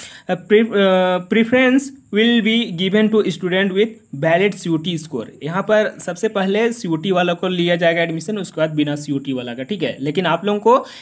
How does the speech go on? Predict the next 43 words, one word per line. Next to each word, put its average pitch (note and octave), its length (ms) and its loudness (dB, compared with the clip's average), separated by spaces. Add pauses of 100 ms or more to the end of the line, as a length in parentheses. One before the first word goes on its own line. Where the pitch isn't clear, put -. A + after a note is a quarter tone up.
(140)
ये F#3+ 120 4
फॉर्म A3+ 360 4
भरना F#3+ 280 0
ज़रूरी F#3+ 380 0
है, E3 100 2
जो D#3 180 0
सीयूटी A3 560 0
में A#3+ 160 2
है A#3+ 260 0 (280)
और E3 160 4
नॉन G#3 240 2
सीयूटी E3 380 0
है, G#2+ 140 -8
मतलब D#3+ 220 -2
जो D#3+ 200 -2
सीयूटी F#3+ 360 -4
के A3 60 2
एग्जाम G3+ 320 2
दिए A3 140 2
हैं, G#3+ 80 2
वो F3 160 2
भी G3 80 0
भरेंगे G#3+ 360 2
और G#3 100 4
जो F3+ 160 0
नहीं F#3 240 2
दिए G3+ 160 0
हैं, G#3 60 0
वो F3+ 160 0
भी E3 120 0
भरेंगे, B2 320 -2
ठीक F#3+ 160 -2
है? B3 140 -2 (380)
तो D#3+ 100 0
इस G#3+ 220 -2
तरह A3+ 160 4
से A3 160 2
है। B3 160 2 (380)
और F#3+ 220 4
यहाँ A3+ 220 4
पे B3+ 420 4
ध्यान F#3+ 260 2
दीजिएगा G#3+ 400 2